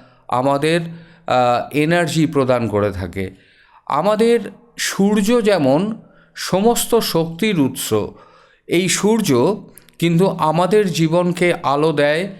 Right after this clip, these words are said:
এই সূর্য না থাকলে কিন্তু সারা পৃথিবীটা অন্ধকার হয়ে যেত। ঠিক তেমনি অন্যান্য যে গ্রহগুলো আছে, সেই গ্রহগুলোও কিন্তু আমাদেরকে একটা এনার্জি দেয়।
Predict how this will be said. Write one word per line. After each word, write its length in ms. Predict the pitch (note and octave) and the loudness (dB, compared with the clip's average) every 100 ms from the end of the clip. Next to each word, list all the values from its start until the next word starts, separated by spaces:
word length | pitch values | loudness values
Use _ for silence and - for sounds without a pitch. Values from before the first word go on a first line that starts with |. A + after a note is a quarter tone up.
| - - | -12 -2
এই 140 | D3 | -2
সূর্য 400 | - F3 F3 E3+ | 0 0 2 2
না 260 | G3 F3+ E3 | 2 0 0
থাকলে 380 | E3+ F3+ G3 | -2 0 0
কিন্তু 380 | F#3+ F#3+ F3+ F3+ | 0 0 0 -2
সারা 340 | F3 D#3 E3 E3+ | 0 0 0 0
পৃথিবীটা 840 | E3 E3 G3+ G3 F#3+ D3+ A2 - - _ - | -2 -2 0 0 2 0 -2 -6 -20 _ -6
অন্ধকার 600 | - D#3 D#3+ D3+ D3 A#2+ | 0 2 2 2 0 0
হয়ে 180 | A#2 A2+ | 0 0
যেত। 380 | G2+ G2+ C#3 G#3+ - - - - _ | -2 -2 -4 -4 -14 -20 -20 -20 _
ঠিক 260 | A3 A#3 - | -4 -2 -2
তেমনি 600 | G3+ A3 A3 B2+ A#2+ - - _ _ | 0 2 2 0 -4 -8 -20 _ _
অন্যান্য 580 | - F3+ G#3 A#3 A#3+ A#3 | 0 2 2 4 4 4
যে 140 | G#3 | 2
গ্রহগুলো 640 | G3 F3 D#3 F3+ F3+ F#3 D3+ | 0 0 2 2 2 2 2
আছে, 480 | A2 A2 G#2 G#2+ - - - - | 0 -2 -2 -4 -4 -12 -20 -10
সেই 340 | - F#3 G3+ | -2 0 0
গ্রহগুলোও 680 | E3 E3+ D3 G3+ A3+ A3+ A3+ | 0 2 2 2 2 2 2
কিন্তু 580 | A3 G3+ E3+ F3 F3 - | 0 -2 2 2 0 -2
আমাদেরকে 840 | C#3 D#3 E3+ F#3 E3+ E3+ C#3 B2+ - - | -2 0 2 0 -2 -2 0 -2 -6 -10
একটা 260 | - - E3 | -8 -4 -6
এনার্জি 600 | - D3 C#3 C3+ A2 A2+ | -2 0 2 0 -2 -4
দেয়। 320 | F#2+ G2+ | -2 -4